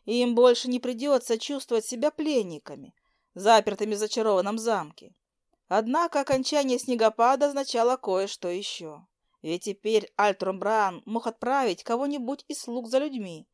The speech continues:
которые взяли бы на себя расследование убийства его поверенного.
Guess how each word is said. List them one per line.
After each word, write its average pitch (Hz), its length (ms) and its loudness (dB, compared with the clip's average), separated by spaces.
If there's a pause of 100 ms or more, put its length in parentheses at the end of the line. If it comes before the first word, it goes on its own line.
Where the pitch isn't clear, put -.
(260)
которые 208 360 2
взяли 220 340 4
бы 196 120 0
на 196 100 -4
себя 233 340 2
расследование 214 640 -2
убийства 247 540 -4
его 185 260 0
поверенного. 165 720 -2